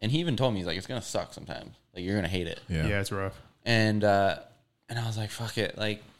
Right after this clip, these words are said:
Speaker 1: my mom, I called my mom, and she's just like, "Just go do it." I was
Speaker 2: Yeah.
Speaker 1: like, "All right." <laughs> And then I went and did it, and it was, you know,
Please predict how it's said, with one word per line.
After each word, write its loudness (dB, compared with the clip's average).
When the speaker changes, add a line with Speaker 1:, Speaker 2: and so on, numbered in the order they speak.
Speaker 1:
my -2
mom, 2
I 2
called 0
my -2
mom, -4
and -6
she's -6
just -6
like, -6
"Just -6
go -8
do -12
it." -8
I -4
was 2
Speaker 2:
Yeah. -
Speaker 1:
like, 0
"All 4
right." -6
<laughs> -8
And 6
then 8
I 10
went 6
and 2
did 8
it, 6
and 2
it 2
was, 0
you 0
know, 0